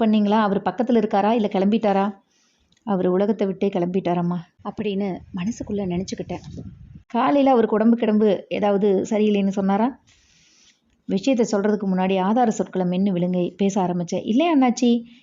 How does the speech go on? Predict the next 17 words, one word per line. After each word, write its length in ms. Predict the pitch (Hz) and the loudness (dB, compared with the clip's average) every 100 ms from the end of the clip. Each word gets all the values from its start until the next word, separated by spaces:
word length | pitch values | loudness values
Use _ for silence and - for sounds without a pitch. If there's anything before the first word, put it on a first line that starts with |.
| _ | _
என்ன 240 | 190 247 | 2 2
செய்தா 240 | 254 277 254 | 2 2 2
அவருக்கு? 560 | 240 233 240 240 190 - | 2 2 2 2 0 -2
வாந்தி 260 | 196 247 | 0 2
எதுவும் 200 | 247 240 | 4 4
எடுத்துட்டு 300 | 226 214 214 | 2 2 -2
இருக்காங்களா?" 680 | 226 220 214 214 220 170 - _ _ _ _ - | 0 2 2 2 2 -2 -8 _ _ _ _ -10
இசுக்கி 240 | 190 233 | -6 0
அம்மாவோட 400 | 233 190 185 180 | 2 2 2 0
குரல் 280 | 175 185 185 | -2 0 0
மாறுச்சு. 340 | 180 180 - - _ _ _ | 0 -2 -6 -12 _ _ _
"மயங்கி 580 | - 196 170 175 208 240 | -6 -4 -2 0 2 2
விழுந்துட்டாரம்மா, 760 | 233 233 233 233 226 226 220 226 - 233 | 4 4 2 2 4 4 4 2 -2 -10
அதாம்மா 400 | 185 196 208 196 | -4 -2 0 -2
ஆஸ்பத்திரிக்கு 440 | 196 196 208 196 | -4 -6 -6 -4
கொண்டு 300 | - 196 196 | -2 0 0
வந்தோம்." 240 | 190 190 | 0 -2